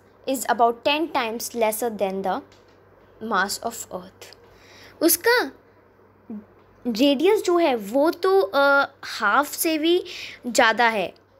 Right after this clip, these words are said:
लेकिन अगर हम उसके मास की, मास की बात करें, तो वो टेन टाइम कम है अर्थ के मास से। अब हम जुपिटर, जुपिटर की बात करते हैं। It is the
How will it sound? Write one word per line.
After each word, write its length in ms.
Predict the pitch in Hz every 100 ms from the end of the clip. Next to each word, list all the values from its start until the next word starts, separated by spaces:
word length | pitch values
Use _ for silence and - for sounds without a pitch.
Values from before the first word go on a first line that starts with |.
| _ _ 294
लेकिन 360 | 330 330 339
अगर 260 | 262 269 311
हम 100 | 311
उसके 220 | 311 311
मास 340 | 247 240 330
की, 140 | - 320
मास 320 | 269 254 277
की 100 | -
बात 220 | 294 277 -
करें, 320 | 262 262 392 - - - -
तो 100 | 285
वो 300 | 262 277 - _ _ _ _ -
टेन 400 | 349 370 427 415 -
टाइम 380 | 302 262 208 190 _ _ _ _ _ _ _
कम 240 | 294 277 294
है 260 | 269 294 453 - _ _ _ _ _ _ -
अर्थ 300 | 247 247 -
के 200 | 311 440 -
मास 260 | 247 190 -
से। 220 | - - _ _ _ - - - -
अब 140 | 285 349
हम 120 | 370
जुपिटर, 440 | 294 269 214 277 - -
जुपिटर 400 | 233 294 302 311
की 120 | 330
बात 240 | 262 214 -
करते 300 | 196 - 190
हैं। 140 | 196 _ _ - - - - 269
It 120 | 285
is 180 | 269 262
the 120 | 247